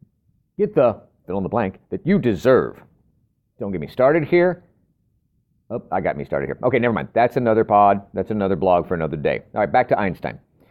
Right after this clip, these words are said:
So Einstein, who, by the way, was actually born on Pi Day, March fourteenth, three one four. Weird, huh? Look it up. All right, Einstein. He said, "You can't keep doing the same thing and expect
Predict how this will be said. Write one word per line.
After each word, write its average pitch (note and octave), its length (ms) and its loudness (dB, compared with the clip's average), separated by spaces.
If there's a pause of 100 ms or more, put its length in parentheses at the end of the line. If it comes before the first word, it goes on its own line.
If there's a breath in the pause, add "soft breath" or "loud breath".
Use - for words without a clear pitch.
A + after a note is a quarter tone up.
(220 soft breath)
So C3 120 -2
Einstein, G3+ 440 -2 (800)
who, A#2 80 -6
by F3 160 -2
the B3+ 80 -2
way, G3 300 2 (120)
was G#2 140 -4
actually D3 280 2
born D3 300 2
on B2 200 -2
Pi F#3+ 260 0
Day, C#2+ 240 -2 (400)
March A#2 180 -10
fourteenth, - 440 -6
three C3 180 0
one B2+ 160 -2
four. A#2 300 0 (320)
Weird, C3 240 -4
huh? B2 100 -4
Look C#3 140 -2
it D3+ 80 2
up. - 200 -4 (200)
All - 240 -4
right, - 180 -2
Einstein. D#3+ 400 -2 (540 soft breath)
He A#2+ 60 -6
said, - 340 0
"You B2 160 -4
can't G3+ 560 -2
keep F#3 260 -4
doing A2+ 300 2
the G#2 80 -2
same G2+ 320 -2
thing A#1+ 400 -8 (500)
and A2 140 -6
expect G2+ 480 -4